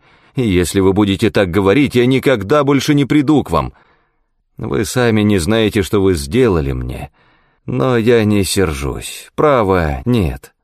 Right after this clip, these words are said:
Успокойтесь на минутку, посидим тихо». Бесси словно замерла в его объятиях, хотя продолжала вздрагивать.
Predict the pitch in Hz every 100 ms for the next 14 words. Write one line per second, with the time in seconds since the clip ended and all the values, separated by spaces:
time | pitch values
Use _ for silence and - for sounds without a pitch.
0 | _ _ _ - 156 - 147 139 101 82
1 | 71 - 65 62 - - - - _ _
2 | _ - 143 117 87 71 - 64 - -
3 | _ _ _ _ _ _ _ 120 123 -
4 | 98 110 98 95 78 87 87 85 87 82
5 | 69 65 64 57 69 117 92 65 65 90
6 | 120 - 98 87 80 80 71 67 65 64
7 | 65 60 60 64